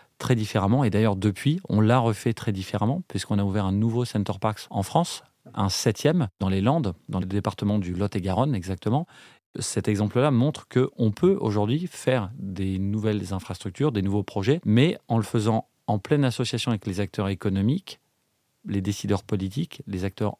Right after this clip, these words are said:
environnementaux, on les a tous associés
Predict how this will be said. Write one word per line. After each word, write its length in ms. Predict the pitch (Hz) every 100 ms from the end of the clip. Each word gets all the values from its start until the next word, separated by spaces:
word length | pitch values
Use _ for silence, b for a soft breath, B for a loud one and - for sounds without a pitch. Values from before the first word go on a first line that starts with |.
| _
environnementaux, 800 | 127 120 107 101 98 98 95 - -
on 80 | 104
les 140 | 95
a 60 | 107 _ -
tous 340 | - 220 - -
associés 460 | 104 - 101 -